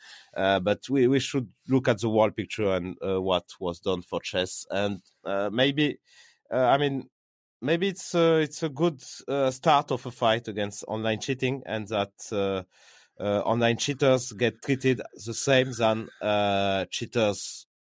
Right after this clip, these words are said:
live cheaters. That is exactly the same, actually. That you just cheated. So, and,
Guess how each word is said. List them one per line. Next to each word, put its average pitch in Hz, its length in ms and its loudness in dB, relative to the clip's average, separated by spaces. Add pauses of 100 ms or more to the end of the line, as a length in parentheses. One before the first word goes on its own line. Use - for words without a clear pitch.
(260)
live 113 320 2
cheaters. - 540 -8 (440)
That 90 160 -6
is 95 180 -8
exactly 98 400 -2
the 82 60 -8
same, 78 340 -2
actually. - 340 -18 (520)
That - 260 -8
you 120 100 0
just 113 240 0
cheated. 90 300 -4 (140)
So, 101 760 2 (460)
and, 135 340 2